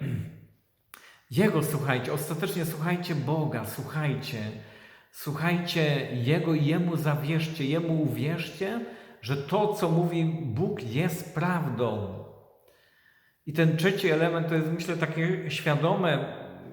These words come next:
pogłębienie wiary, świadome pójście za Chrystusem. To jest to, żeby upodobnić się do, do Jezusa. Kochani, dlaczego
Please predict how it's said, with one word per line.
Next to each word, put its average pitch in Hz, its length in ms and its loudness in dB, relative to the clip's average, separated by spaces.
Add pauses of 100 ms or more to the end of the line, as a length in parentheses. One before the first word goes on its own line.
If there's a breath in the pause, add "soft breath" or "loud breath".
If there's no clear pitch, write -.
(220)
pogłębienie 151 840 2
wiary, 120 440 -2
świadome 151 440 0
pójście 165 400 -2
za 143 120 0
Chrystusem. 143 800 -4 (760 loud breath)
To 143 80 -4
jest 156 280 0
to, 165 120 2
żeby 156 580 2 (120)
upodobnić 156 680 2
się 143 180 0 (580 loud breath)
do, 127 540 0 (100)
do 127 100 0
Jezusa. 104 680 -2 (800 loud breath)
Kochani, 175 380 0
dlaczego 156 680 2